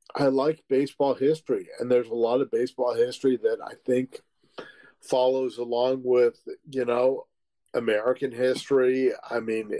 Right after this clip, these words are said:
it's, you know, it's fun. It's interesting.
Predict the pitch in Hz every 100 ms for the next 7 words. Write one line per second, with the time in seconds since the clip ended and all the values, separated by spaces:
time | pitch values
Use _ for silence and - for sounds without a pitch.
0 | - - - - - - - - - -
1 | 120 117 131 120 _ _ _ _ _ -
2 | - - - - 117 160 147 - - 120
3 | 120 117 139 151 143 - - 95